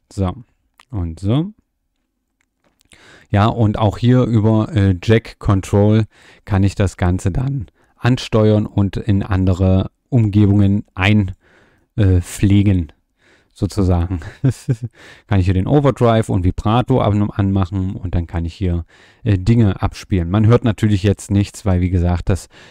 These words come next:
Jack habe ich hier nicht richtig eingerichtet. So, Simple Screen Recorder ist mit dabei, ein Drum Sampler ist noch mit, V L C Media Player darf natürlich, äh, für in jeder guten, äh, Media, Multimedia Anwendungsliste nicht fehlen.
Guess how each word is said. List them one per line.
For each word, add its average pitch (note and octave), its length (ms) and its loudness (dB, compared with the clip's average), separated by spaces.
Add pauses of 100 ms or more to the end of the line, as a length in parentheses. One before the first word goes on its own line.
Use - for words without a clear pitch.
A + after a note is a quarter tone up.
(120)
Jack F#2 300 -2
habe F2+ 220 -4
ich F2+ 120 -4
hier F#2 220 -2
nicht F2 180 -2
richtig G#2+ 360 -2
eingerichtet. F#2 680 0 (140)
So, C#3 140 2
Simple B2+ 320 2
Screen A#2+ 340 2
Recorder D3 640 2
ist B2+ 160 0
mit C3 140 0
dabei, A2+ 320 2
ein A2 160 -2
Drum A#2 260 2
Sampler A#2 560 0
ist A2 220 -4
noch G#2+ 140 0
mit, G#2+ 240 0
V G#2+ 260 0
L G#2+ 100 0
C - 160 0
Media A#2 300 4
Player G#2 300 2
darf G2+ 240 0
natürlich, G2+ 460 -2
äh, G2 180 0
für - 160 -6
in A2 160 2
jeder G#2+ 260 4
guten, G#2 540 2 (400)
äh, F#2+ 320 4 (100)
Media, G#2+ 760 2
Multimedia A2+ 960 2 (360)
Anwendungsliste G#2+ 800 0
nicht A2+ 340 0
fehlen. B2+ 560 2